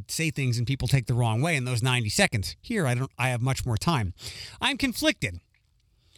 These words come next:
I want absolutely no one to get caught during those checkpoints because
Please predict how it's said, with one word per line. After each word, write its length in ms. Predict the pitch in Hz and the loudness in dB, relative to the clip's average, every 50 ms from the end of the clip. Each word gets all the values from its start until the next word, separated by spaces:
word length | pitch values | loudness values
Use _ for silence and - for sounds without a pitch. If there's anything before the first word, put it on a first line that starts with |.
| _ _ _ _ | _ _ _ _
I 100 | 214 262 | -2 0
want 220 | 269 254 254 262 | 2 2 2 2
absolutely 540 | 262 - - - 214 208 196 202 - 208 185 | 0 0 0 2 2 2 2 0 0 0 2
no 460 | 180 165 165 165 165 170 185 220 240 | 4 6 6 6 8 8 6 6 6
one 540 | 247 180 147 120 107 110 131 160 190 185 151 - _ _ _ _ _ _ _ | 4 2 0 0 0 -2 -2 -2 -2 -4 -6 -8 _ _ _ _ _ _ _
to 100 | - 139 | -2 0
get 220 | 139 165 - - | 0 0 0 0
caught 340 | - - 240 262 202 160 180 247 - 170 _ _ | 0 2 4 4 4 2 -2 -4 -10 -20 _ _
during 380 | - 165 175 180 190 208 196 160 | 0 0 2 2 2 0 0 0
those 560 | 143 135 139 147 151 147 127 - - - - - _ - | 0 2 2 2 2 2 2 0 -2 -4 -6 -14 _ -2
checkpoints 680 | - 269 - - - 170 123 95 90 - - - - - _ _ _ _ _ _ _ _ _ _ _ _ - - _ | -2 -2 0 0 0 0 0 0 -2 -4 -8 -10 -12 -14 _ _ _ _ _ _ _ _ _ _ _ _ -20 -12 _
because 800 | - 123 - - 135 143 139 123 107 110 131 165 143 - - - | -6 -4 0 2 2 2 4 2 0 0 0 0 0 -2 -4 -6